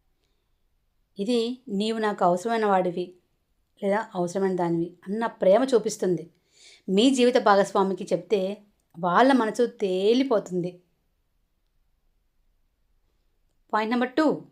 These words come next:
"మీకు ధన్యవాదాలు, మీకు థ్యాంక్స్ చెప్పుకుంటున్నాను." చిన్న పనికైనా, ఓ చిన్న హెల్ప్‌కైనా థ్యాంక్స్ చెప్పడం ఒక గొప్ప గుణం.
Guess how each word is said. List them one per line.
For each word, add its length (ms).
"మీకు 280
ధన్యవాదాలు, 640
మీకు 200
థ్యాంక్స్ 380
చెప్పుకుంటున్నాను." 580
చిన్న 380
పనికైనా, 600
ఓ 100
చిన్న 320
హెల్ప్‌కైనా 760
థ్యాంక్స్ 400
చెప్పడం 480
ఒక 140
గొప్ప 500
గుణం. 420